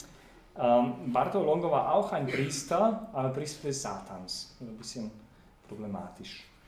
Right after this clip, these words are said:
Er hat dann in, in der Nähe von Neapel gelebt und er hat,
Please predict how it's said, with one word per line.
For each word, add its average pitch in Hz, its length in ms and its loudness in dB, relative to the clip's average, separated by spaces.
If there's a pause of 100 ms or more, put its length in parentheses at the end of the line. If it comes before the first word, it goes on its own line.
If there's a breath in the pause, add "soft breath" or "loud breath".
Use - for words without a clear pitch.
(460 loud breath)
Er 120 120 -6
hat 143 140 2
dann 151 260 6
in, 135 340 0
in 139 80 -4
der 135 80 2
Nähe 156 200 2
von 147 180 -4
Neapel 143 460 2
gelebt 131 480 2
und 131 160 -6
er 127 100 -4
hat, 123 280 0